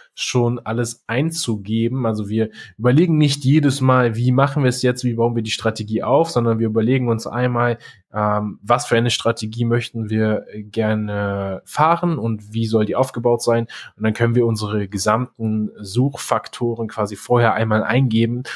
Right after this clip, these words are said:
und haben dann beispielsweise für den R S I einen bestimmten Wert, können das mit verschiedenen anderen Indikatoren noch kombinieren, können beispielsweise sagen, wir möchten Unternehmen,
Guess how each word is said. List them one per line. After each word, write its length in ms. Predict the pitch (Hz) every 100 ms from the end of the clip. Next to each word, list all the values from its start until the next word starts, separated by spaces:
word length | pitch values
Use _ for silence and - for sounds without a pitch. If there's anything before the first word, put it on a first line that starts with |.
| - - -
und 100 | 107
haben 160 | 123
dann 140 | 117 104
beispielsweise 640 | 104 - 110 - 107 104
für 140 | -
den 160 | 104 98
R 160 | 104 101
S 140 | -
I 140 | 120
einen 140 | 104 104
bestimmten 480 | 98 - 110 95 110
Wert, 260 | 147 147
können 220 | - 104
das 200 | 104 104
mit 140 | 104 -
verschiedenen 540 | 104 - 113 107 101
anderen 440 | - 110 110 107 101
Indikatoren 800 | 113 107 110 104 123 117 107
noch 200 | 104 -
kombinieren, 640 | - 117 95 110 175 151 131
können 220 | 117 110
beispielsweise 540 | 107 104 - - 101 98
sagen, 220 | 98 98
wir 80 | 95
möchten 320 | 101 - 104
Unternehmen, 540 | 101 101 101 104 101